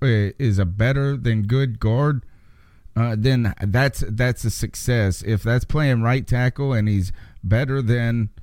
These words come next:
expected at right tackle. There, I don't think any way that he tries to play left tackle. I just think that would be a terrible mistake.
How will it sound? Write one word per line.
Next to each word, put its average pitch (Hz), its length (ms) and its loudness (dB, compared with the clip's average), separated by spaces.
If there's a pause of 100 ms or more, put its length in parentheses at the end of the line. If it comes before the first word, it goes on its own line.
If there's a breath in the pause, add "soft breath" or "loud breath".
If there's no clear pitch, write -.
(360 soft breath)
expected - 680 -2
at 123 140 0
right 120 260 0
tackle. 127 400 0
There, 113 160 2
I 117 100 2
don't 127 160 2
think 147 300 -2
any 135 260 2
way 117 340 4
that 101 200 2
he 110 140 2
tries 104 320 2
to 98 60 -4
play 98 240 0
left 95 280 2
tackle. 92 320 0
I 92 40 2
just 90 220 -2
think 95 180 0
that 95 120 2
would 80 80 -4
be 95 100 2
a 87 60 0
terrible 85 360 -2
mistake. 80 440 -2